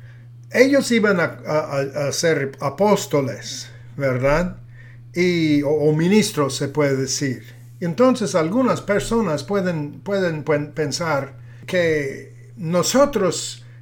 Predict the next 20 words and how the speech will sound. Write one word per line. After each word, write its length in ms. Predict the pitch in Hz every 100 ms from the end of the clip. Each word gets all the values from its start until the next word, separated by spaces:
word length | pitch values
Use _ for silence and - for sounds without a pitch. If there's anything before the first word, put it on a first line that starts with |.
| -
en 120 | 165
nuestra 260 | 196 196 190
mayoría, 520 | 175 170 170 220 196
estamos 460 | 170 240 233 226 160
exentos 720 | 147 - 277 - 160 131 -
de 220 | 143 123
esto, 320 | 117 - - -
porque 240 | 165 170
to-, 240 | 165 233
no 200 | 220 285
todos 340 | 294 175 131 123
estamos 460 | 123 160 143 135
llamados 500 | 143 139 139 131 120
a 60 | 120
ser 240 | - 131
ministros, 720 | 131 135 160 - 135 127 143 139
eh, 260 | 127 123
de 160 | 120 120
tiempo 380 | 151 147 139 139
completo. 640 | 123 131 127 120 143 190